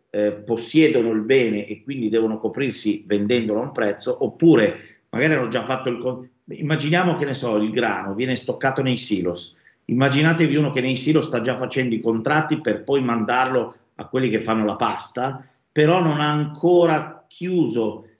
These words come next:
eh, definitivamente il contratto con chi, eh, diciamo, gli fornisce dal, dalla, dal, dalla coltivazione la materia prima. Quindi,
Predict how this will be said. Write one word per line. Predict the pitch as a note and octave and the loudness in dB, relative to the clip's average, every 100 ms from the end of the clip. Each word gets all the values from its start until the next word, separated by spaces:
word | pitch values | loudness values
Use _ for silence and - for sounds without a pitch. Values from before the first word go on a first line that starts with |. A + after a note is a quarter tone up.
| _ | _
eh, | - A2 G#2+ G#2+ G#2 | -8 -2 0 0 -2
definitivamente | G#2+ A#2 C3 B2+ C#3 C#3 D#3+ D#3+ | -2 -2 -2 -2 0 2 2 2
il | B2+ | -2
contratto | - B2 A2+ C#3+ C#3+ C#3 A#2+ | 0 -2 0 0 0 0 -2
con | B2+ A#2+ | -2 -4
chi, | A#2+ C3+ C#3+ C#3 F#2+ - _ | -4 -2 2 2 0 -10 _
eh, | G2+ G#2 G#2 G2+ G2+ G2 G2 G2 - _ | -2 2 2 2 0 0 -4 -8 -20 _
diciamo, | A2 G#2 C3+ C3+ | -4 0 4 4
gli | A#2 | 4
fornisce | A2+ A#2+ A2+ C#3+ C3 A#2 G2+ | 2 0 0 0 0 0 0
dal, | G2+ F#2+ | 0 -2
dalla, | F2+ F#2+ F#2+ F#2 F2 - E2 | -4 -2 -2 -2 -4 -6 -4
dal, | F2 F2 F2 E2+ E2+ - _ | -2 0 0 0 -4 -14 _
dalla | - G2 G2+ | 0 0 4
coltivazione | A2 A2+ A#2 A#2 B2 C#3 C#3 | 2 4 2 2 2 2 4
la | A#2 | 2
materia | A2 A2 G#2+ | 2 2 0
prima. | G#2+ A2+ F#2 | 2 0 0
Quindi, | F#2 C3+ G#2 F#2 | -2 0 0 -2